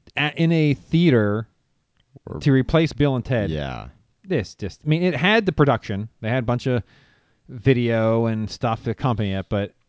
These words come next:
Speaker 2: It was bad.
Speaker 1: all in all, it was not a good
Speaker 2: Like,
Speaker 1: show.
Speaker 2: my
Speaker 1: They didn't really do
Speaker 2: I, I
Speaker 1: anything.
Speaker 2: don't know.
Speaker 1: The dancing wise, they, they didn't do anything amazing.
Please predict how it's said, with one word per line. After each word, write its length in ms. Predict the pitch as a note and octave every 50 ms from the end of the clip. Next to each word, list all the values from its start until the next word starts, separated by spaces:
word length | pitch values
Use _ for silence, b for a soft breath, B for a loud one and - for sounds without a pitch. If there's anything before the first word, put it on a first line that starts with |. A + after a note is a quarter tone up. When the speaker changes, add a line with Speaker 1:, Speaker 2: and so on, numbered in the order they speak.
| _ -
Speaker 2:
It 60 | F2
was 140 | E2 D2+ -
bad. 420 | - - G#1+ G#1 G1+ G#1 A1+ - - - - -
Speaker 1:
all 160 | F#3 A#3 G#3+
in 60 | C3
all, 180 | B2+ F#3 - F#2+
it 100 | G2 G2+
was 300 | G2 G#2 D3 F3+ A2+ F#2
not 240 | G2 G#2 A#2+ C#3 G#2+
a 60 | F2 E2+
good 280 | - - A#2 A#2 E2+ - -
Speaker 2:
Like, 140 | G2+ A2 A#2
Speaker 1:
show. 180 | F2 D#2 E2 -
Speaker 2:
my 120 | G2 C3+ E3
Speaker 1:
They 60 | A3+
didn't 200 | C4 A#3 - C#3+
really 220 | D3 E3+ G3+ F#3 C#3
do 120 | C3 D3
Speaker 2:
I, 40 | D#3
I 20 | D3+
Speaker 1:
anything. 300 | D3+ F3+ - F#3+ C3+ G#2+
Speaker 2:
don't 120 | C#2 F2+
know. 60 | A2
Speaker 1:
The 80 | B2 B2+
dancing 400 | - D#3+ D#3+ G#3 A3 - B3+ G#3+
wise, 340 | C#3+ B2 A2+ A2 A#2+ A#2+ -
they, 140 | C3 B2+
they 920 | B2 - - _ _ _ _ _ _ _ _ _ _ - - _ _ - D3+
didn't 100 | G#3 A3+ -
do 60 | E3+
anything 220 | C#3 B2 B2+ G#2+
amazing. 500 | G2 G2 G2 F#2+ F#2 F2+ A2+ E3+ G3 F3+